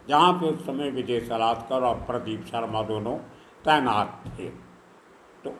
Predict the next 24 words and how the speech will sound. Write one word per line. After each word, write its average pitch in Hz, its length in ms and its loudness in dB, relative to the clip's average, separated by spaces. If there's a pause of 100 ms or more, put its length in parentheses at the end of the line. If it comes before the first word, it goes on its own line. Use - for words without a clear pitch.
ऐसा 151 440 4
ना 175 100 0
हो 113 520 -4
कहीं 135 340 -4 (640)
कि 143 80 -2
उस - 400 -2
लड़के 131 500 2
ने - 200 -6 (1120)
अपनी 160 360 4
जान 143 240 2
बचाने 120 500 -2
के - 180 -12
लिए, - 240 -16 (640)
क्राइम 156 340 6
ब्रांच 156 400 2
से 156 80 2
छूटने 127 600 -4
के - 140 -8
लिए - 260 -12 (1700)
इसकी 165 340 4 (640)
खबर 147 280 6
दे 127 220 0
दी 123 160 -2
हो। 123 180 0